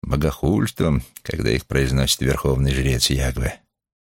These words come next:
Но в наше время он больше, чем когда-либо, должен быть политиком.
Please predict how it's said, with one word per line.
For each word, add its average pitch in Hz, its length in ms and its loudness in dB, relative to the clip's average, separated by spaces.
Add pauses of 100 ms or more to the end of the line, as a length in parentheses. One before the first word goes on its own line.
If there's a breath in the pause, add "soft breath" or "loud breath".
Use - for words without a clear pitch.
(1120)
Но 151 160 2
в 147 40 4
наше 180 360 2
время 123 520 2 (1120 loud breath)
он 64 260 2
больше, 160 380 0
чем 135 240 2
когда-либо, 95 600 2
должен 78 520 2
быть 80 220 0
политиком. 60 680 0